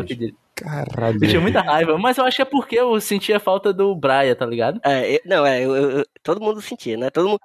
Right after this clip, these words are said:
Speaker 4: eu, eu reneguei esse filme, assim, por muito tempo.
Speaker 2: <laughs> Os cara
Speaker 4: Reneguei porque eu falei, "Caraca, não
Speaker 2: Os
Speaker 4: tem
Speaker 2: cara é
Speaker 4: um
Speaker 2: muito
Speaker 4: Paul Walker,
Speaker 2: fiel, bicho.
Speaker 4: não tem um Paul Walker, não tem um Vin Diesel. O que
Speaker 3: Cara,
Speaker 4: isso
Speaker 3: pra
Speaker 4: não é
Speaker 3: mim, ele
Speaker 4: Velozes
Speaker 3: é
Speaker 4: e
Speaker 3: o
Speaker 4: Furiosos?" Eu
Speaker 3: melhor
Speaker 4: era assim, eu
Speaker 3: até
Speaker 4: era, eu
Speaker 3: hoje.
Speaker 4: era
Speaker 2: Bicho,
Speaker 4: fã da
Speaker 2: eu, eu, eu não era, você sabe por quê? Porque eu, eu não lembro de ver o Velozes e Furiosos um quando era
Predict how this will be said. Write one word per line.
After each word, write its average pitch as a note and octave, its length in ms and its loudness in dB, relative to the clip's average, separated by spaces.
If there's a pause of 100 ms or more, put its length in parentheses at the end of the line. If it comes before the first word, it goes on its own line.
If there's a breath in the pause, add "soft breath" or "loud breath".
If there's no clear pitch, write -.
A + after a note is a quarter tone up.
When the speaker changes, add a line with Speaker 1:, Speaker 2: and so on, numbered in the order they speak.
(180 loud breath)
Speaker 4:
eu, A#3 200 0
eu A#3+ 140 2
reneguei B3+ 420 2
esse F#3 160 -2
filme, D3+ 260 2
assim, - 200 0
por B2+ 120 -2
muito E3 160 0
tempo. F3+ 220 0
Speaker 2:
<laughs> - 60 -12
Os - 120 -10
cara C3 360 0
Speaker 4:
Reneguei F#3 380 2
porque B3+ 240 2
eu C4+ 40 6
falei, C#4+ 220 0
"Caraca, D4+ 360 2
não C4 120 4
Speaker 2:
Os F4 60 2 (100)
Speaker 4:
tem - 100 6
Speaker 2:
cara - 160 6
é - 20 4
Speaker 4:
um F#3 40 0
Speaker 2:
muito G3+ 140 4
Speaker 4:
Paul B3 120 4
Walker, F#3 160 4
Speaker 2:
fiel, F3 240 4
bicho. B2 260 -6
Speaker 4:
não E4+ 120 2
tem F4+ 100 2
um E4 80 0
Paul D4 200 2
Walker, F#3+ 200 2
não C#4+ 180 2
tem D4 140 0
um D4+ 80 4
Vin C#4+ 160 0
Diesel. A#3 540 0
O C4+ 100 -8
que - 140 -20 (100)
Speaker 3:
Cara, - 160 2
Speaker 4:
isso - 100 0
Speaker 3:
pra - 120 4
Speaker 4:
não - 80 4
é - 40 6
Speaker 3:
mim, - 60 -2
ele F#3+ 40 4
Speaker 4:
Velozes D#3+ 180 2
Speaker 3:
é - 20 0
Speaker 4:
e E3+ 40 0
Speaker 3:
o E3+ 40 -2
Speaker 4:
Furiosos?" D#3 280 4
Eu F#3+ 40 2
Speaker 3:
melhor F3+ 100 4
Speaker 4:
era F#3 100 4
assim, - 100 -4
eu C#3+ 60 4
Speaker 3:
até C#3+ 100 2
Speaker 4:
era, D3 140 2
eu A2 60 0
Speaker 3:
hoje. D3 200 0
Speaker 4:
era D#3 160 4
Speaker 2:
Bicho, F#3 240 0
Speaker 4:
fã D3 80 0
da - 120 -4 (140)
Speaker 2:
eu, D3 100 0
eu, D#3 200 -2
eu D3 100 2
não D3+ 160 2
era, F#3+ 160 0
você - 140 -6
sabe F3 160 -2
por C3+ 160 0
quê? D#3 100 2
Porque D3+ 280 -2
eu, D3+ 140 0 (200)
eu C#3 80 0
não F3+ 160 0
lembro F3 180 2
de E3+ 100 0
ver C#3+ 140 2
o D#3+ 100 2
Velozes D3 340 0
e - 40 -16
Furiosos C#3+ 340 0
um C#3 140 -2
quando B2 280 -4
era A2+ 180 -2